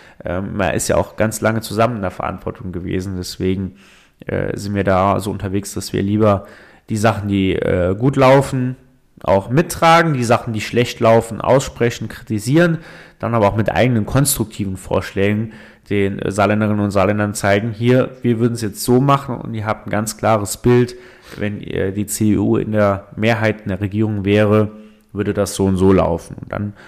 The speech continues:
kann dann jeder Saarländer bewerten, wie er das findet, äh, und dann auch gegebenenfalls bei der nächsten Wahl, äh, natürlich das als Grundlage für die Wahlentscheidung nutzen. Wir haben dann im Haushaltsausschuss unsere Anträge gestellt, die wurden dann,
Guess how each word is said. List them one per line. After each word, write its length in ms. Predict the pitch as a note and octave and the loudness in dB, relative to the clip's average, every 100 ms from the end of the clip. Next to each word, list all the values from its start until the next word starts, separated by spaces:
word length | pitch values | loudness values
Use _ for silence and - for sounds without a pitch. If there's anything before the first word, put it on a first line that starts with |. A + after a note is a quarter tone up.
| - _ | -20 _
kann 160 | - G2+ | -10 -6
dann 160 | G2 | -4
jeder 180 | G2 G2 | -2 0
Saarländer 580 | F#2 F#2+ G2 G2 F#2+ F#2 | 0 0 0 0 0 -2
bewerten, 540 | - F2+ G2+ G2 - | -4 0 2 0 -2
wie 60 | F#2+ | -4
er 80 | F#2 | -2
das 200 | E2+ - | -2 0
findet, 600 | D3 E3 F3+ F3 - - | 2 4 4 4 -2 -2
äh, 320 | A2 G#2+ A2 | 0 0 0
und 240 | - G#2 | -4 -8
dann 160 | G2+ G2+ | -8 -8
auch 160 | G#2 - | -8 -10
gegebenenfalls 540 | F#2 G2+ G2 F#2+ - | -8 -6 -6 -8 -8
bei 100 | F2+ | -8
der 60 | F2+ | -6
nächsten 340 | F2+ - F#2 | -8 -8 -2
Wahl, 320 | F2+ F#2+ F2 - - - - | 2 2 2 -4 -20 -20 -10
äh, 160 | - F#2+ | -8 -6
natürlich 580 | F#2+ - F2+ F#2 - - | -8 -8 -8 -8 -10 -16
das 200 | - - | -12 -8
als 360 | C2+ F2+ - - | -6 -6 -8 -8
Grundlage 520 | - A2 A2 G2+ G2 | -6 -4 0 0 0
für 160 | - F#2+ | -6 -4
die 240 | F#2+ F#2 - - _ - | -4 -4 -10 -20 _ -6
Wahlentscheidung 800 | F2 F2+ B1 - - E2 E2 D#2 _ _ - | -2 -2 -4 -10 -8 -8 -8 -12 _ _ -10
nutzen. 500 | F#2 - - - _ _ _ _ _ _ _ _ - - | -10 -10 -16 -18 _ _ _ _ _ _ _ _ -20 -12
Wir 160 | A2 G2+ | -8 -2
haben 160 | A2+ | -2
dann 220 | A2+ A2 G2 | 0 -2 -2
im 180 | G2+ | -2
Haushaltsausschuss 800 | G2+ A2 C3 - A2+ - A#2 - | 0 2 0 2 0 0 -4 -4
unsere 300 | G2 G2+ F#2+ | -6 -6 -4
Anträge 480 | - G#2 G2 F#2+ F2+ | -6 -6 -6 -6 -8
gestellt, 480 | - - B2 E3+ F3 | -10 2 4 4 2
die 80 | G#2 | -2
wurden 220 | G#2 G2+ | -2 -2
dann, 220 | G2 F#2+ | -4 -6